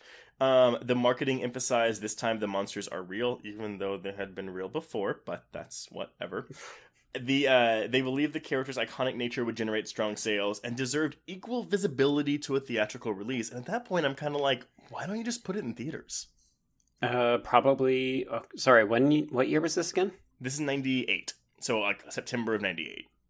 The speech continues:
Speaker 2: Does anyone remember what year Mask of the Phantasm <laughs> went to theaters?
Speaker 1: Mm.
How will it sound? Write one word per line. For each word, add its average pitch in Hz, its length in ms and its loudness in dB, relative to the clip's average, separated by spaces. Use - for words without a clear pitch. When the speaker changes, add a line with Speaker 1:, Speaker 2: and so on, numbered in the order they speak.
Speaker 2:
Does 107 180 -6
anyone 127 320 2
remember 123 400 2
what 110 180 0
year 113 320 -2
Mask 95 480 -2
of 104 60 -6
the 92 80 -2
Phantasm 110 1000 -4
<laughs> - 40 -8
went 107 180 -4
to 110 100 -2
theaters? 123 580 -6
Speaker 1:
Mm. 156 460 0